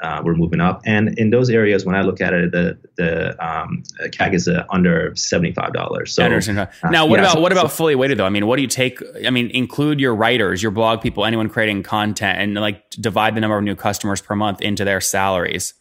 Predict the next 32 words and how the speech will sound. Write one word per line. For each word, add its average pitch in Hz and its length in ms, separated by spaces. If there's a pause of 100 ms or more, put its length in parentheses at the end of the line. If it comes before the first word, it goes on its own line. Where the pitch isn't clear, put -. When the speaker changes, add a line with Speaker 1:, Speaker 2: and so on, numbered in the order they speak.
(920)
Speaker 1:
Um, 165 540 (340)
I 151 120
don't 151 380
have 151 180
the 147 80
number 135 380
in 113 180
front 127 440
of 131 120
me, 131 400
Speaker 2:
That's - 160
okay. 117 220
Speaker 1:
but 98 100 (240)
it's, 107 400
uh, 107 200
it 110 140
certainly 123 560
is, 95 440
it, 98 200
it 104 140
is, 95 340
it 98 100
generates. 85 480
I 87 60
mean, 90 160
it 90 80
definitely 95 400
Speaker 2:
Yeah. 87 100
Speaker 1:
is 87 120
in 87 160
a 87 40
positive 90 460